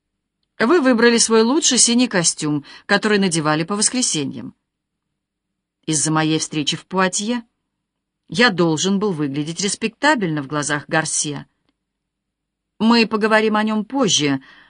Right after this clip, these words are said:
Когда вы спустились, ваша дочь была на кухне и собиралась в школу.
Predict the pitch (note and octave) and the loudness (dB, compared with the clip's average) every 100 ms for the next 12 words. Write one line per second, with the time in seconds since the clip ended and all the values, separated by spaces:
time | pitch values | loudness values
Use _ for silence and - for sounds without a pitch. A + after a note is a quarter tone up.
0 | _ _ _ _ C4+ C#4 F4+ F4 - D#4 | _ _ _ _ 0 2 2 2 0 -4
1 | - F#3+ D#3+ D3+ - _ _ _ F#3 A#3+ | -2 -2 0 0 -4 _ _ _ 0 2
2 | B3+ A3 D#3 D#3+ D#3+ D3 F#3+ B3 G3+ D3+ | 4 0 -2 -2 -2 -2 -2 0 0 -2
3 | C#3+ C3 E3 F#3 - _ _ D#3+ - E3+ | -6 -8 -6 -6 -6 _ _ -2 0 2
4 | F3 F3+ F3+ - - E4+ B3+ C3 | 2 2 0 -4 -4 -2 -4 -6